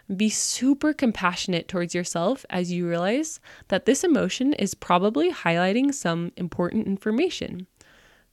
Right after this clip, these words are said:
It could be highlighting that you have a lot on your plate, or that you're the kind of person that really cares about people. And the fourth and final step was to choose one thing that you can do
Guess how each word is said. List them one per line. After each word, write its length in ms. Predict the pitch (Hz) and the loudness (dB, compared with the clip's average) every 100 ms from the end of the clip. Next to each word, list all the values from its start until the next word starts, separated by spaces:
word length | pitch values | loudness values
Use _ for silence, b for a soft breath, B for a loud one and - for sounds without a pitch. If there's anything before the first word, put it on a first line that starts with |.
| _ _ | _ _
It 220 | - - | -14 -8
could 160 | - 180 | -6 0
be 120 | 196 | 0
highlighting 600 | 196 180 190 196 196 196 | 2 2 2 2 2 0
that 420 | 175 160 - - - b b b b - | 0 -2 -6 -16 -20 b b b b -4
you 180 | 180 | 0
have 160 | 220 302 | 2 4
a 60 | 320 | 2
lot 520 | 196 156 156 160 - | 0 -2 -2 -2 -2
on 160 | 185 | -4
your 140 | 190 196 | -4 -4
plate, 600 | - - - - - - _ - | -4 -2 -2 -6 -16 -18 _ -6
or 520 | 180 180 185 180 190 b b b b b b _ _ _ - | -2 0 0 -2 -4 b b b b b b _ _ _ -6
that 160 | 185 | -4
you're 180 | 180 196 | 0 2
the 100 | 269 | 2
kind 260 | - 233 262 | 0 2 2
of 140 | 240 | 2
person 380 | 226 240 - 165 | 0 0 0 -2
that 140 | 147 | -4
really 360 | - 180 175 208 | -6 -8 -4 -4
cares 360 | - 262 294 - | -4 -2 -2 -2
about 280 | - - | -6 -8
people. 400 | - - - - 175 _ _ _ _ _ _ _ _ b b b b b | -12 -16 -14 -16 -16 _ _ _ _ _ _ _ _ b b b b b
And 180 | 208 214 - - | -4 -4 -4 0
the 120 | 202 | 0
fourth 340 | - 285 330 | 4 4 4
and 140 | 220 214 | 0 4
final 280 | 190 196 | 4 4
step 440 | 247 - 208 277 - b b b | 0 0 0 0 -8 b b b
was 160 | 202 202 | -2 0
to 100 | 214 | 0
choose 320 | 202 196 175 | 0 0 0
one 420 | 175 185 226 339 359 | -2 2 4 4 2
thing 360 | 190 190 277 | 0 2 2
that 140 | 269 - | 2 -2
you 180 | 185 202 | -2 0
can 220 | 214 190 | 0 0
do 360 | 165 160 226 | 0 0 -2